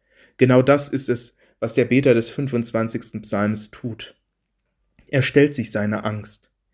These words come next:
Er lässt sich nicht von ihr beherrschen. Er geht auf seinen Gott zu und Gott auf ihn. Und ich? Ich werde heute Abend mit der Familie meiner Partnerin eine Paella kochen.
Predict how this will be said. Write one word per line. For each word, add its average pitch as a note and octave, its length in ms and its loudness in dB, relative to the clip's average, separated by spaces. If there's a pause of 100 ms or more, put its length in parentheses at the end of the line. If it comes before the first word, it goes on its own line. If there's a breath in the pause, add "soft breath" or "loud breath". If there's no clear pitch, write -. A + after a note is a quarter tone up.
(300 soft breath)
Er B2 140 4
lässt C#3+ 240 4
sich C3+ 180 -4
nicht D#3+ 240 0
von B2 160 -2
ihr B2+ 160 4
beherrschen. A2+ 680 -2 (420 soft breath)
Er A#2+ 140 4
geht C3+ 260 0
auf A#2+ 100 0
seinen B2 380 0
Gott - 240 0
zu D3+ 320 -6
und - 500 -2
Gott - 420 -4
auf - 300 -4
ihn. G2 340 -4 (1500)
Und A2 180 -2
ich? - 440 -2 (880 loud breath)
Ich D3+ 160 2
werde D3+ 240 6
heute B2 240 2
Abend A2+ 280 0
mit G2+ 120 -4
der G2+ 100 0
Familie A2 440 -2
meiner G2 260 0
Partnerin G#2 580 -2
eine G2+ 220 0
Paella G#2+ 520 2
kochen. - 540 -8